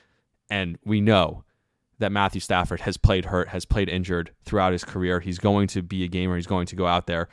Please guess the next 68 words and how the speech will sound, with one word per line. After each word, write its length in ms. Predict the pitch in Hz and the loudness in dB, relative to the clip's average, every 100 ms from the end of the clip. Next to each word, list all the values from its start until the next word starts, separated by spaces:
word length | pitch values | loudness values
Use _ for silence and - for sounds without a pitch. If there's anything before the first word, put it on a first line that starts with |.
| _ | _
Cooper 280 | - 127 104 | -2 -2 0
Kupp 200 | 110 98 | 0 0
is 120 | 87 | -2
still 340 | - 95 87 - - | -4 -2 -4 -6 -8
as 140 | 92 | -6
good 160 | - 87 | -2 -2
as 100 | 87 | 0
ever, 220 | 95 90 | 0 0
even 240 | 101 104 | 0 2
if 80 | 90 | 0
he's 160 | 90 82 | -2 -2
not 180 | 90 | -4
Triple 240 | - - - | -2 -6 -4
Crown 280 | - 139 127 | 4 6 6
Cooper 240 | 92 - | 2 -4
Kupp. 220 | - 80 | -6 -8
We 60 | 92 | -2
talked 260 | 92 85 | 0 0
about 200 | 92 87 | -2 -4
that 140 | - 87 | -2 -4
with 80 | 95 | -6
the 60 | |
fantasy 360 | - 139 131 98 | -6 -4 -6 -6
stuff. 240 | - 98 - - - _ | -2 -2 -2 -14 -20 _
He's 120 | - - | 0 8
still 160 | 175 | 10
going 180 | 147 131 | 10 8
to 80 | 117 | 8
be 100 | 117 | 6
really 300 | 98 117 101 | 8 8 6
good. 300 | 92 82 - _ _ _ | 2 -4 -6 _ _ _
And 180 | 101 113 | -4 -2
so 480 | - 113 104 104 98 _ | 6 8 10 8 4 _
the 80 | 123 | 8
over-under 400 | 165 151 143 135 | 10 10 8 8
is 100 | 117 | 6
ten 180 | - 127 | 2 0
and 80 | 117 | 2
a 40 | |
half. 220 | 113 110 | 4 4
I 140 | - 117 | 4 2
think 160 | 135 | 2
they 100 | 117 | 2
win 160 | 104 98 | 2 0
ten 240 | - 110 | -2 -4
games, 280 | 98 98 92 | 0 0 0
so 80 | 98 | 0
I'd 180 | 95 98 | 0 2
go, 180 | 95 - | -2 2
oh, 260 | 139 156 143 - | 6 8 6 4
I'd 140 | 120 | 4
go 160 | 120 110 | 6 4
under 340 | 135 151 101 - | 4 6 4 4
on 320 | 110 110 98 90 - | 2 2 2 -4 -10
the 360 | 120 101 90 - _ | -4 -4 -4 -10 _
ten 160 | - 113 | -2 2
and 100 | 98 | 2
a 60 | |
half, 420 | 87 117 101 - - | 2 4 2 0 -4
but 120 | 95 | -4
I 80 | 92 | -2
still 240 | - 131 | 0 0
think 220 | - 110 | 2 -2
they 100 | 101 | 0
go 160 | 95 95 | 0 0
ten 200 | - 107 | 0 -2
and 140 | 95 | -2
seven. 380 | - 92 92 92 | -2 -2 -4 -8